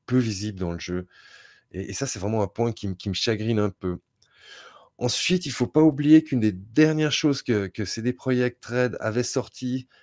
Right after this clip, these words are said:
était le dernier D L C de The Witcher, l'excellent Blood and Wine, qui avait réussi à nous apporter une nouvelle zone pour le, le jeu d'origine, tout en proposant, à mon sens, un produit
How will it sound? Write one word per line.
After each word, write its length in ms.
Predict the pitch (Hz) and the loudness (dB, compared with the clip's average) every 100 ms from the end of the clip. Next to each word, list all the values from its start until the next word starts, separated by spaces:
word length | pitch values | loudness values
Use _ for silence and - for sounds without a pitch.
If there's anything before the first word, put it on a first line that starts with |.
| _ - | _ -12
était 280 | 104 - 139 | -8 0 2
le 140 | 110 | 2
dernier 320 | 104 117 127 | 0 0 0
D 100 | 113 | 0
L 100 | 113 | -2
C 220 | 110 - | -2 -2
de 100 | 110 | -2
The 60 | 98 | -2
Witcher, 540 | 95 120 - 156 110 76 | -2 -4 -4 -2 -2 -4
l'excellent 680 | 95 98 117 - 131 120 - - | -4 -2 -2 0 0 0 -4 -10
Blood 300 | 95 113 113 | 2 4 4
and 100 | 117 | 4
Wine, 320 | 113 98 85 78 - - - - - | 2 2 -2 -8 -18 -20 -20 -20 -4
qui 120 | 117 | 2
avait 120 | 104 | 4
réussi 300 | 101 110 - | 4 2 2
à 40 | |
nous 140 | 117 104 | 0 0
apporter 280 | 113 - 104 | -2 -2 -2
une 80 | |
nouvelle 200 | 101 127 | 2 2
zone 180 | 120 123 | 2 0
pour 140 | 113 113 | 0 2
le, 180 | 104 | 2
le 200 | 98 95 | 0 -2
jeu 180 | 92 107 | -2 2
d'origine, 460 | 113 113 113 117 131 | 4 4 2 0 -2
tout 120 | 113 | -2
en 60 | 107 | -4
proposant, 500 | - 110 110 107 113 | -6 -8 -6 -2 -2
à 40 | |
mon 140 | 101 | -2
sens, 300 | 104 131 117 | -2 -2 -4
un 60 | 110 | -6
produit 340 | - 110 101 | -8 -10 -10